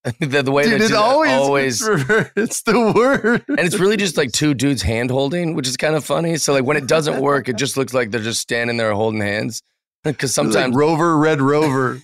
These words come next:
Speaker 1: <laughs> they'll send him, like, on the rope. He'll grab the rope, you know, so he won't come back. And then they're just kinda holding hands, looking at him, going, "What?" <laughs> It's so funny.
Speaker 2: I don't know how they're pulling this off. And it's to have, what, four matches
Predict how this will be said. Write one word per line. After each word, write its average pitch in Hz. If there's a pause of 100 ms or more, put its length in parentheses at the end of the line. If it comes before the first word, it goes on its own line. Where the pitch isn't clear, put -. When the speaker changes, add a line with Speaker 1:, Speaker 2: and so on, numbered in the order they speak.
Speaker 1:
<laughs> -
they'll 147
send 147
him, 143
like, 139
on 120
the 120
rope. 123 (280)
He'll 123
grab 107
the 120
rope, 131
you 139
know, 143
so 123
he 113
won't 117
come 117
back. 117
And 120
then 120
they're 120
just 117
kinda 120
holding 117
hands, 110
looking 113
at 117
him, 98
going, 101 (340)
"What?" 233 (180)
<laughs> -
It's 110
so -
funny. 117 (160)
Speaker 2:
I 131
don't 160
know 143
how 113
they're 107
pulling 101
this 90
off. 90 (260)
And 110 (240)
it's - (140)
to 135
have, 110
what, 113
four 117
matches 113